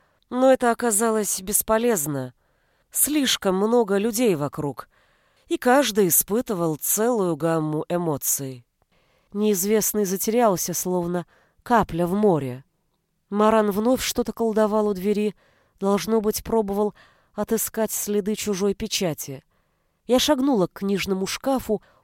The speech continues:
полка которого была потревожена. Корешки стояли неровно. Их пытались выставить в ряд, но, если приглядеться,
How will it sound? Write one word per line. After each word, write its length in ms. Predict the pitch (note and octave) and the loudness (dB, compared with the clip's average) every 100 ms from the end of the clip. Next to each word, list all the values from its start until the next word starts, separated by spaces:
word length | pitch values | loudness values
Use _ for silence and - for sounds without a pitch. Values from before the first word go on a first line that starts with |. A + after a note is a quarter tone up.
| - | -4
полка 380 | B3+ B3 G#3+ | 0 2 0
которого 480 | G#3 G#3 A3+ G#3+ G3+ | -4 -4 -2 0 0
была 260 | F#3 G3+ G3+ | 0 -2 -2
потревожена. 800 | G#3+ G3 G3+ E3 C3 C#3+ C#3 C3+ _ _ _ _ _ | -4 -2 -2 -2 -4 -6 -8 -10 _ _ _ _ _
Корешки 480 | - A#3 G#3+ - B3+ | 2 4 4 0 -2
стояли 480 | A#3+ - A3+ G#3+ G#3+ | -2 0 0 2 2
неровно. 640 | A3 A#3+ F3 D3 D3 D3+ - _ _ _ _ _ _ | 2 4 4 2 -2 -8 -12 _ _ _ _ _ _
Их 220 | G#3+ - | -6 -4
пытались 500 | B3 C4+ C#4+ F#3+ - | -4 0 0 2 0
выставить 460 | F3 F#3 - F3+ - | -2 -4 -4 -6 -4
в 80 | F#3+ | 0
ряд, 300 | C4+ - - _ _ _ - | 0 0 -6 _ _ _ -8
но, 240 | G3 G3+ | -2 0
если 460 | G3 G#3+ G3+ - F#3+ | 0 -2 -2 -4 -4
приглядеться, 800 | - F#3+ G3+ G#3 C#4 - E3 | -4 0 0 0 -2 -4 -6